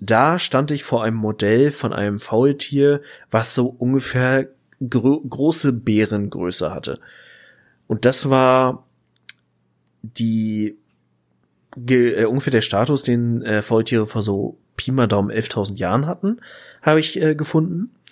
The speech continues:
Das heißt, da waren sie so bärengroß, also ich würd mal schätzen, so hundertfünfzig Kilo. Aber im Ursprung waren Faultiere ungefähr so groß wie Elefanten. Und das finde ich eine ganz schön krasse Perspektive.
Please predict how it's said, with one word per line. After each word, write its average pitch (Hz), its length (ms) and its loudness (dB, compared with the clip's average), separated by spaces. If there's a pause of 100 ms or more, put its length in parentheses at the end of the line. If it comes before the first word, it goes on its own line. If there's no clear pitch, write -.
(320)
Das - 80 -10
heißt, 113 180 4
da 107 100 4
waren 113 180 2
sie 117 120 -4
so 110 220 0
bärengroß, 135 1160 0
also 101 160 0
ich 110 100 -2
würd 110 120 -2
mal 104 140 0
schätzen, 110 340 -4
so 98 180 0
hundertfünfzig 113 720 -2
Kilo. 131 440 2 (800)
Aber 107 560 2
im 107 240 -2
Ursprung 139 600 2
waren 92 220 -2
Faultiere 127 600 0
ungefähr 120 320 0
so 117 100 2
groß 123 300 0
wie 110 240 0
Elefanten. 101 720 -2
Und 90 160 -2
das 196 180 2
finde 135 180 2
ich 104 60 -4
eine 107 120 0
ganz 135 260 -2
schön 113 120 0
krasse 107 280 0
Perspektive. 98 720 -4